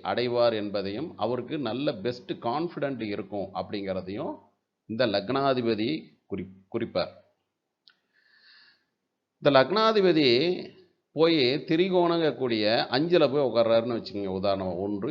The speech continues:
இரண்டு, மூன்று, நான்கு, ஐந்துல போய் உட்கார்றாருன்னா, அந்த ஐந்தாம் இடங்கிறது தாங்க அறிவு ஸ்தானம், புத்தி ஸ்தானம், நல்ல கலை, அஹ், பண்பாடு, அஹ், முன்னோர்களுடைய அந்த வம்சாவளிகளுடைய பாரம்பரிய ஒரு காப்பாத்துறது,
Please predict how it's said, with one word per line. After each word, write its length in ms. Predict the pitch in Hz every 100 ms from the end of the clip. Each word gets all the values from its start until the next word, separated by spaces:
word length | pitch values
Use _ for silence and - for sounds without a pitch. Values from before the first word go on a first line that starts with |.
| 160
இரண்டு, 300 | 110 101 110
மூன்று, 280 | 107 98 101
நான்கு, 280 | 95 95 95 95
ஐந்துல 340 | 127 156 143
போய் 180 | 113 120
உட்கார்றாருன்னா, 600 | 98 101 98 98 95 135 110 92 117 107 _ _ _ _ _
அந்த 140 | 117 117
ஐந்தாம் 440 | 120 165 208 196
இடங்கிறது 400 | 156 135 123 117
தாங்க 260 | 110 139 147 104
அறிவு 340 | 101 131 147
ஸ்தானம், 480 | 131 117 104 104 147
புத்தி 300 | 107 98 131
ஸ்தானம், 580 | 123 - 98 98 98 147 135
நல்ல 320 | 104 117 139 123 104 90 - _ _ _ _ -
கலை, 260 | 110 113 110 123 - _ _ _ _
அஹ், 180 | 101 101
பண்பாடு, 600 | 95 113 117 113 104 104 120 120 - _ _ -
அஹ், 360 | 101 104 104 101
முன்னோர்களுடைய 880 | 113 120 127 117 107 104 101 98 98 92 87
அந்த 240 | 80 95 95 90
வம்சாவளிகளுடைய 840 | 101 117 127 110 107 98 98 95 92
பாரம்பரிய 600 | 101 113 117 110 104 101 92 85 78 - _
ஒரு 180 | 87 87 85
காப்பாத்துறது, 640 | - 98 110 90 90 85